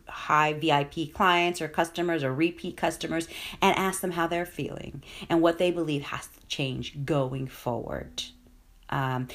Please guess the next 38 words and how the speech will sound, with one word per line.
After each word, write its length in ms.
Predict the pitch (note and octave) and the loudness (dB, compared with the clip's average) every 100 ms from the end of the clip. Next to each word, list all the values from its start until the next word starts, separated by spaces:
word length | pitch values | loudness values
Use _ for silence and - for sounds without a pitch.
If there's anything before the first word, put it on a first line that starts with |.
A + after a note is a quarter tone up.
| - | -2
and 80 | G3+ | 6
there's 140 | A#3+ | 6
gonna 180 | B3 D4+ | 8 4
be 120 | C#4+ | 6
a 60 | A3+ | 4
lot 560 | F3+ F3 F#3 F#3+ G3+ - - D#3 | 6 6 6 6 4 0 -4 4
of 300 | E3+ E3+ - | 4 4 0
opinions. 1000 | D#3+ - F3+ F#3 D#3 B2+ - - - - - _ - - - - - | -8 0 0 2 0 -2 -6 -12 -18 -20 -20 _ -20 -20 -20 -20 -4
At 120 | D#3+ A#3 | -2 2
the 160 | E4+ G3 | 2 6
end 200 | G3+ A#3 | 4 4
of 100 | A#3+ | 2
the 100 | A#3+ | 4
day, 440 | G#3+ E3 C3 - - | 6 6 4 -2 0
whatever 460 | C#3 E3+ G3+ A#3 | 4 4 4 0
answer 340 | F#3+ F#3+ G3 G#3 | 2 2 2 -2
you 220 | E3 F3 | -2 -2
come 300 | F3 E3 C#3+ | -2 -2 0
up 180 | C3+ - | 0 0
with, 340 | G3 G#3+ A#3+ - - - _ - - - _ | 0 0 -2 -10 -20 -20 _ -20 -20 -20 _
you 160 | E3+ G3 | -2 0
have 260 | G3 F#3+ | 2 0
to 120 | - F3 | -2 -2
remember 540 | F3 E3 D3+ C#3+ C#3 | 0 2 2 2 2
that 160 | C#3 B2+ | 0 0
it 20 | |
has 240 | C#3 C#3+ | -2 -2
to 120 | - C#3+ | -2 -2
align 580 | C#3 C#3+ C#3+ D3 D#3+ | 0 2 2 2 0
with 160 | D3+ - | -4 -4
what 140 | C3+ | -4
you 260 | C#3 D#3 F#3+ | -2 -2 -4
said 380 | - E3 C#3+ C#3 | -2 0 0 0
your 100 | C3+ | -8
personal 540 | - F3 E3 - F3 | -4 -2 -2 -2 -4
brand 560 | D3+ D3 C#3 C3+ B2+ C3+ | -2 0 2 2 0 0
mission 340 | D3+ - C4 | 2 2 2
is, 540 | C#4 D4+ F4 - - | 2 2 0 -2 -12